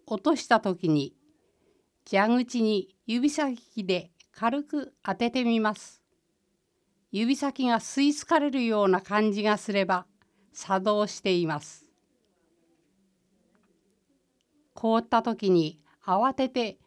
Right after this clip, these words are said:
無理に蛇口をひねったり、熱湯を直接水道管などにかけると、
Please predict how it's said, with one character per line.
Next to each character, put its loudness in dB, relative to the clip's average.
無 4
理 8
に 6
蛇 2
口 -2
を 0
ひ 0
ね 2
っ -8
た 2
り、 -8
熱 0
湯 4
を 2
直 -2
接 -6
水 0
道 2
管 2
な 0
ど 0
に 0
か -10
け -2
る 0
と、 -8